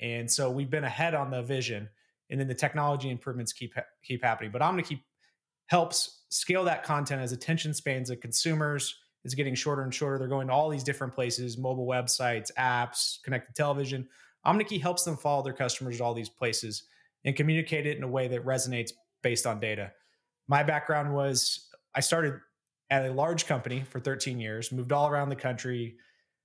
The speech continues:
I worked for A T and T. I did a bunch of,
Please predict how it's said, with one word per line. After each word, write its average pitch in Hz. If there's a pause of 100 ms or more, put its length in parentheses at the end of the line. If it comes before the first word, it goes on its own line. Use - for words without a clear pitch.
(320)
I 127
worked 151
for 156
A 147
T 143
and 131
T. 135
I 123
did 120
a 127
bunch 170
of, 127